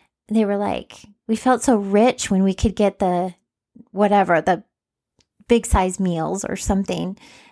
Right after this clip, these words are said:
And, and then, you know, also, like, the times where they remember where the Christmases were, where we got five presents for Christmas, you know, including the stocking, or,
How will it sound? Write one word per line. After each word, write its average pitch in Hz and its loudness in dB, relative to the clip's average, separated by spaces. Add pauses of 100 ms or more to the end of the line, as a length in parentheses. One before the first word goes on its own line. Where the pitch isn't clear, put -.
(160)
And, 202 -2 (640)
and 240 4
then, 214 0 (800)
you 240 0
know, 208 0
also, 262 2
like, 214 -2
the 226 0
times 220 0
where 208 2
they 214 2
remember 226 4
where 247 2
the 233 0
Christmases 214 -2
were, 190 0 (260)
where 233 4
we 226 2
got 208 -2
five - -2
presents 233 2
for 233 -2
Christmas, 208 -2 (1300)
you 233 0
know, 196 2
including 294 2
the 254 4
stocking, 233 0
or, 185 -4